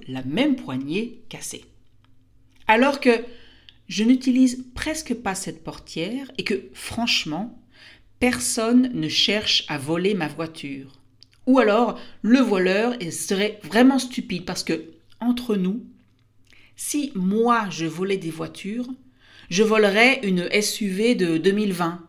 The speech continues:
et pas une vieille Hyundai petit modèle, d'accord ? Donc, je retourne chez mon spécialiste qui, tout à coup, n'est plus du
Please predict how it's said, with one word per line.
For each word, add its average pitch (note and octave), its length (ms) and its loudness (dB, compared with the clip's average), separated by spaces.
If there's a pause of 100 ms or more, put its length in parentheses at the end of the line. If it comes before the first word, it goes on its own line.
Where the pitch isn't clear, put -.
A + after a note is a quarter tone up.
(120)
et C#3 140 -8
pas G#3 240 2
une D#3 480 0
vieille F3+ 540 2
Hyundai F#3+ 520 0
petit F#3 240 -6
modèle, D#3 460 -4 (100)
d'accord ? F#3 360 -14 (1300)
Donc, B3+ 420 4 (320)
je G#3 160 2
retourne B3+ 720 4
chez - 180 -2
mon C#3+ 160 -6
spécialiste D4+ 880 -4
qui, D4 380 -2 (600)
tout G#4+ 240 -8
à D4 120 -2
coup, A#3 400 -8 (560)
n'est C4 140 6
plus C4+ 440 2
du A3+ 280 -8